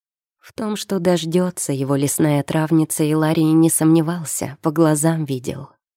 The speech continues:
Но наперёд надо с Влада Чернского должок взять, да Тадыка Дальнегаченца домой отправить.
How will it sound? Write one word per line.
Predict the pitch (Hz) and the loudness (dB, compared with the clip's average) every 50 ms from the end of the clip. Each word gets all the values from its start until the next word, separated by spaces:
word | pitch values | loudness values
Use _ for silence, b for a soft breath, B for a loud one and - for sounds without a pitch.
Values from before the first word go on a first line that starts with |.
| _ _ - | _ _ -6
Но | 180 165 160 151 | -4 -2 0 0
наперёд | 147 151 147 - 160 156 151 156 151 156 - - | 0 -2 -2 -2 -2 0 0 0 -2 -4 -4 -2
надо | 175 160 151 151 156 156 | 0 0 2 2 0 -2
с | - - | -2 -2
Влада | 156 160 156 151 151 160 156 | -2 0 0 2 2 0 -2
Чернского | - - 160 151 151 156 - - - 151 156 | 0 0 0 0 0 0 -2 -2 -2 0 0
должок | 156 156 147 147 151 143 170 170 160 147 | 2 2 2 0 0 -2 -2 -4 -4 -4
взять, | 139 135 131 135 131 123 - - - | -6 -6 -4 -4 -4 -6 -4 -2 0
да | - 175 175 - | 0 0 0 -2
Тадыка | - 151 131 131 127 135 - - - 139 | -4 -4 -4 -2 -4 -6 -4 -2 -2 -2
Дальнегаченца | 135 147 143 147 147 143 135 - 135 135 - - 151 143 - - 147 | 0 0 2 2 2 2 2 0 -2 -2 0 0 -2 0 0 0 0
домой | 147 143 135 135 131 127 127 | 0 0 0 -2 -2 -4 -6
отправить. | 127 - - - 139 131 123 127 135 139 - - - - | -8 -8 -6 -6 -4 -4 -4 -6 -8 -12 -12 -14 -16 -16